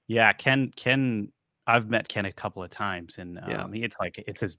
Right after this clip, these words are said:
Speaker 1: largest thing that he studies, it seems.
Speaker 2: He's a
Speaker 1: Like,
Speaker 2: great
Speaker 1: ener-,
Speaker 2: guy. He's got some
Speaker 1: yeah.
Speaker 2: really cool, uh,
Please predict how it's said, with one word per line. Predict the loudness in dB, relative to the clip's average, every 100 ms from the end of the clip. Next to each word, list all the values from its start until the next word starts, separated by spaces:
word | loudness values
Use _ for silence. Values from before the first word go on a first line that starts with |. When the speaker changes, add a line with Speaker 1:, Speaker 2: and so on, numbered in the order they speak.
| _ _ -2
Speaker 1:
largest | 2 2 0 -6
thing | -4 -6
that | -8
he |
studies, | -4 -2 -2 -8
it | -12
seems. | -10 -8 -6 0
Speaker 2:
He's | 6 6
a | 6
Speaker 1:
Like, |
Speaker 2:
great | 4 4
Speaker 1:
ener-, | 4
Speaker 2:
guy. | 2 2
He's | -2 2
got | 2
some | 2 -4
Speaker 1:
yeah. | -4 -4
Speaker 2:
really | 0 2 2 -2
cool, | -6 -4 -4 -6 -8
uh, | -6 -4